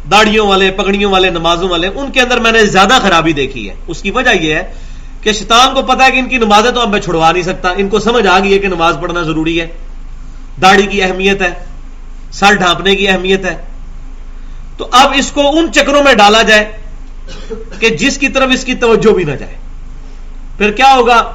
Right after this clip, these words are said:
داڑھی بھی رکھی ہوگی، پگڑی بھی رکھی ہوگی، سودی کاروبار کر رہا ہوگا، حرام خوری کر رہا ہوگا، دودھ میں پانی جو ہے وہ بغیر داڑھی والا بھی ملا رہا ہوگا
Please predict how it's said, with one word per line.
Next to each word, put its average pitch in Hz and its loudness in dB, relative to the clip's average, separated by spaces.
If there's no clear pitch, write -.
داڑھی 233 4
بھی 247 -2
رکھی 226 -2
ہوگی، 208 2
پگڑی 214 0
بھی 220 -4
رکھی 196 -2
ہوگی، 190 0
سودی 185 0
کاروبار 135 -2
کر 151 -6
رہا 170 -6
ہوگا، 165 -10
حرام 160 2
خوری 160 -2
کر 185 0
رہا 185 0
ہوگا، 175 -2
دودھ 247 2
میں 277 2
پانی 254 4
جو 247 2
ہے 247 6
وہ 233 2
بغیر 190 2
داڑھی 226 4
والا 285 4
بھی 285 4
ملا 247 4
رہا 254 6
ہوگا 233 4